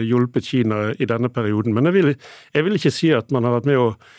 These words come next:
sportsvaske, eh, det kinesiske regimet gjennom det. Jeg har tro på dialog, jeg har tro på kommunikasjon, jeg har tro på at mennesker møter hverandre. Og det var definitivt, og ma-,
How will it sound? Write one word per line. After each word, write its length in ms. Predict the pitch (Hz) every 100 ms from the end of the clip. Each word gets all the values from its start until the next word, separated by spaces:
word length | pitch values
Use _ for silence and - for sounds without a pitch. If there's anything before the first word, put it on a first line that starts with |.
| - - - - _
sportsvaske, 1500 | - - - 160 - - - - - - 104 107 - - -
eh, 680 | 131 117 110 120 196 127 120
det 140 | 117 117
kinesiske 640 | - 139 127 127 - 120
regimet 480 | 110 - 131 123 131
gjennom 260 | 127 110 104
det. 220 | 143 208
Jeg 100 | 185
har 80 | 175
tro 300 | - - 156
på 400 | - 127 120 117 -
dialog, 500 | 120 123 120 135 202
jeg 140 | 170
har 60 | 127
tro 240 | - 143
på 180 | 127 107
kommunikasjon, 720 | - 120 110 110 - 139 220
jeg 100 | 220
har 100 | 143
tro 220 | - 156
på 200 | 135 -
at 100 | 110 - 90
mennesker 680 | 127 127 139 - 131 107 131
møter 560 | 117 117 120 143 131 175
hverandre. 500 | 117 107 98 135 233 - - - - - -
Og 160 | 185 156
det 100 | 175
var 340 | 185 143 131 _ _ _ -
definitivt, 1000 | 165 117 - - 240 175 - 131 147 - -
og 120 | 151
ma-, 240 | 143 156